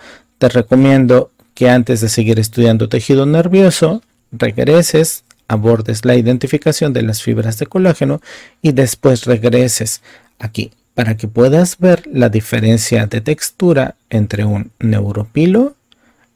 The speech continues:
y un tejido conjuntivo laxo o denso. Entonces, y disculpándome por la reiteración, la principal característica para identificar si un tejido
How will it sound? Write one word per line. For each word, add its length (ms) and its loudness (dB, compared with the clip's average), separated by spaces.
y 140 4
un 180 2
tejido 380 2
conjuntivo 680 -2
laxo 580 -4
o 120 -2
denso. 480 -10
Entonces, 640 -2
y 100 0
disculpándome 1080 2
por 240 0
la 360 0
reiteración, 1000 -2
la 160 0
principal 640 -2
característica 840 -2
para 200 -2
identificar 720 -2
si 300 -6
un 160 0
tejido 580 -2